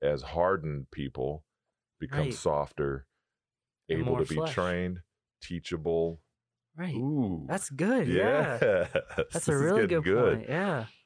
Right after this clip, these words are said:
Speaker 1: Yeah.
Speaker 2: I like, I like this right here. The surround or fill with a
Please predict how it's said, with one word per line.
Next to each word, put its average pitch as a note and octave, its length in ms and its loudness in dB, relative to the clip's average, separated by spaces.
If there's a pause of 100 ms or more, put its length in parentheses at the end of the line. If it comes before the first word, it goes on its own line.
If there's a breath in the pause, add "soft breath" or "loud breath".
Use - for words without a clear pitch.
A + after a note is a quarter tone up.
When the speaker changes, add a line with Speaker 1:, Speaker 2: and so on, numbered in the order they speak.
(120)
Speaker 1:
Yeah. F2 420 2 (200)
Speaker 2:
I C#3 120 0
like, F#3 320 0
I C#3+ 160 0
like F3+ 240 -2
this F#3+ 280 -2
right C#3+ 180 0
here. D#3 320 0
The A#2 120 -2
surround D#3+ 760 -2
or B2+ 100 -2
fill E3 500 0
with B2+ 180 -2
a B2 80 -6